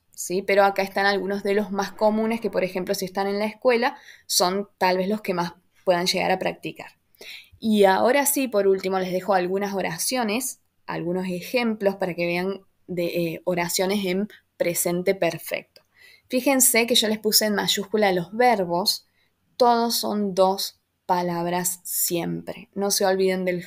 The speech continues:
have o el has y no se olviden del verbo en participio, sino de manera contraria, la oración va a estar incorrecta. It has rained all morning long. El has acá significa ha y rained significa llovido.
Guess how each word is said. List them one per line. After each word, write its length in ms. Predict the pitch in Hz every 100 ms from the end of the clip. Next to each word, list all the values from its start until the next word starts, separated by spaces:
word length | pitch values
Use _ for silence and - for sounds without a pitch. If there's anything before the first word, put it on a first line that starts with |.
| -
have 220 | 180 180 - _ _ _ -
o 120 | 175
el 140 | 190 -
has 400 | 302 339 - - - - -
y 80 |
no 120 | 190 190
se 140 | 202
olviden 360 | 196 190 190 190
del 180 | 180
verbo 220 | 175 180 180
en 120 | 185
participio, 760 | 190 190 240 233 233 226 220
sino 280 | 226 202 175
de 60 | 170
manera 400 | 180 175 180 180
contraria, 640 | 208 208 180 185 233 -
la 100 | 180
oración 280 | 165 165 185
va 40 | 170
a 20 |
estar 200 | - 190
incorrecta. 840 | 196 185 170 160 180 170 _ 143 - _ _ - - - - -
It 200 | 269 269 - 254
has 340 | 226 - 190
rained 500 | 220 285 262 214 214 - _
all 200 | 196 190
morning 460 | 185 180 196 240 302
long. 400 | 247 233 285 - _ _ _ -
El 300 | 202 190 - - -
has 480 | 262 359 - - - _
acá 220 | 185 180 185
significa 640 | 196 185 180 185 185 -
ha 380 | 294 269 254 - _ _ _ _
y 140 | 226
rained 580 | 233 294 254 196 226 233 - _
significa 500 | - 220 208 196 175
llovido. 640 | 180 180 175 156 143 151